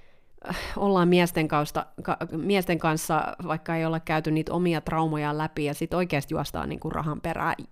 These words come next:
Mä ymmärrän, tämmöisiäkin naisia on, mutta onhan tietysti myös miehiäkin, jotka ei välitä mistään muusta kuin tisseistä ja, ja nuoresta lihasta. Eli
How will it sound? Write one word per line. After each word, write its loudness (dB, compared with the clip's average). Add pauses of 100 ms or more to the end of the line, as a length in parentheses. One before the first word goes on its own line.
(160)
Mä -2
ymmärrän, 4
tämmöisiäkin 0
naisia 0
on, 2
mutta 0
onhan 2
tietysti 0
myös 2
miehiäkin, 2 (680)
jotka 4
ei 4
välitä 4
mistään 0
muusta 0
kuin 0 (200)
tisseistä 0
ja, 2 (120)
ja -2 (600)
nuoresta 0
lihasta. 2 (640)
Eli 2